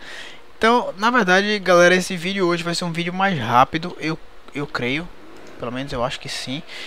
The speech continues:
Bom, vou fazer o seguinte, eu vou rodear aqui pra chegar lá em casa que eu vou mostrar pra vocês direitinho aqui. Então, como eu tava falando, é, esse vídeo hoje deve ser um vídeo mais rápido porque, ó, a galera toda reunida aí. Nossa senhora, tem bicho até que eu não, não peguei, entrou aí como aí?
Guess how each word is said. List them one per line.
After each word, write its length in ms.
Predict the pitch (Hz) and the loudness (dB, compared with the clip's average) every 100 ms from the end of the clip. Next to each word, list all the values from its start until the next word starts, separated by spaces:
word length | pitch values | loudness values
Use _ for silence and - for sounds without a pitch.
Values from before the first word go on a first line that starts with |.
| - - - | -14 -16 -6
Bom, 180 | 165 151 | -2 -2
vou 80 | |
fazer 160 | 180 233 | -2 -2
o 20 | |
seguinte, 240 | 214 147 151 | -2 -2 -2
eu 60 | |
vou 100 | 190 | 0
rodear 300 | 202 190 160 | 0 2 2
aqui 280 | 143 147 156 - - | 2 0 -2 -4 -10
pra 80 | - | -6
chegar 260 | 156 160 156 | -4 0 2
lá 100 | 147 | 2
em 60 | |
casa 340 | - 131 135 147 | 2 2 2 0
que 80 | 151 | -4
eu 40 | |
vou 60 | 147 | -4
mostrar 300 | 147 - 143 | -2 -2 -2
pra 100 | 143 | -4
vocês 560 | 127 - 127 127 - | -4 -4 -4 -6 -8
direitinho 460 | - 135 127 - 127 | -10 -8 -8 -4 -6
aqui. 220 | - 180 - - - | -6 -8 -8 -8 -6
Então, 140 | - 202 | -2 0
como 160 | 220 | 2
eu 60 | 214 | 4
tava 160 | 214 | 4
falando, 560 | 196 220 185 196 214 233 - - - - | 4 4 4 4 2 -2 -4 -16 -6 4
é, 260 | 160 165 165 | 8 8 6
esse 160 | 160 | 0
vídeo 300 | 160 180 190 | -6 -2 2
hoje 180 | 175 165 | 2 2
deve 200 | 170 170 | 2 2
ser 80 | 180 | 0
um 80 | 165 | -2
vídeo 180 | 165 | -2
mais 180 | 180 185 139 | 2 2 6
rápido 420 | 151 160 170 254 | 6 6 2 -2
porque, 720 | - 185 - 165 170 180 - 156 | 0 -2 0 2 4 4 4 2
ó, 80 | |
a 100 | 185 | 0
galera 320 | 175 139 143 147 | 2 2 2 2
toda 160 | 151 | 0
reunida 400 | 147 147 143 131 | 0 0 0 -2
aí. 100 | 127 | -2
Nossa 220 | 127 175 | -2 -4
senhora, 160 | - 135 | -4 -4
tem 140 | 165 | -6
bicho 180 | 160 160 | -4 -4
até 140 | 165 165 | -4 -4
que 100 | 220 | -4
eu 40 | |
não, 100 | 202 | -4
não 240 | 175 180 | -4 -6
peguei, 400 | 185 202 151 185 | -2 0 2 0
entrou 240 | 156 165 190 | -2 -4 -6
aí 80 | 226 | -4
como 260 | - 240 | -2 -2
aí? 180 | 226 208 | -2 -4